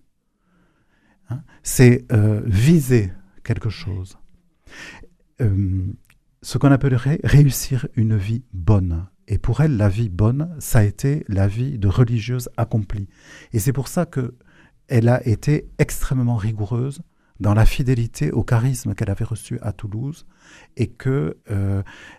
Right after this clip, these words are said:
euh, elle a beaucoup insisté sur le fait qu'il fallait, dans le cours du temps, jour après jour,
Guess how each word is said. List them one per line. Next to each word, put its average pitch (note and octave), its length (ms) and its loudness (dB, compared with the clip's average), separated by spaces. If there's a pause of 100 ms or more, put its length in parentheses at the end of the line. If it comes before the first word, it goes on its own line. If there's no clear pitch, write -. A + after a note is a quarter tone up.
(160)
euh, F#2 680 -8 (340)
elle G#2+ 220 2
a G2+ 320 0 (140)
beaucoup A#2+ 400 0
insisté B2 500 0
sur A#2+ 220 -4
le G#2+ 100 0
fait C3+ 240 -2
qu'il B2 220 -4
fallait, A2 480 0 (340)
dans A#2+ 320 4
le D3+ 160 2
cours B2 240 -4
du G#2 140 -6
temps, G#2+ 280 -2 (100)
jour A2 520 -2
après A#2 300 2
jour, G2 360 -4